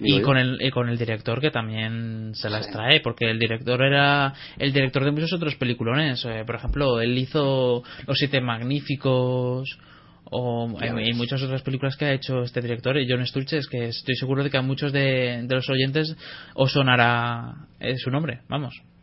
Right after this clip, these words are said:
Speaker 2: Tuvo
Speaker 1: Y
Speaker 2: una
Speaker 1: la escena
Speaker 2: época- Sí.
Speaker 1: Perdona, Víctor.
Speaker 2: Sí, di-, disculpa, di-,
Speaker 1: No,
Speaker 2: di-
Speaker 1: no, esa, la, la escena de la moto, quería, no podemos dejar de hablar de la película sin mencionar la escena de la moto de Steve McQueen.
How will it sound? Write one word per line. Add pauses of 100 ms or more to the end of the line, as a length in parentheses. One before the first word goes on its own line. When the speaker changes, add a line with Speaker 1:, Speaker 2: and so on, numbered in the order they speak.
(1120)
Speaker 2:
Tuvo
Speaker 1:
Y
Speaker 2:
una
Speaker 1:
la
escena
Speaker 2:
época- (440)
Sí. (140)
Speaker 1:
Perdona,
Víctor. (880)
Speaker 2:
Sí, (120)
di-,
disculpa,
di-,
Speaker 1:
No,
Speaker 2:
di-
Speaker 1:
no,
esa,
la,
la
escena
de
la
moto,
quería,
no
podemos
dejar
de
hablar
de
la
película
sin
mencionar
la
escena
de
la
moto
de
Steve
McQueen.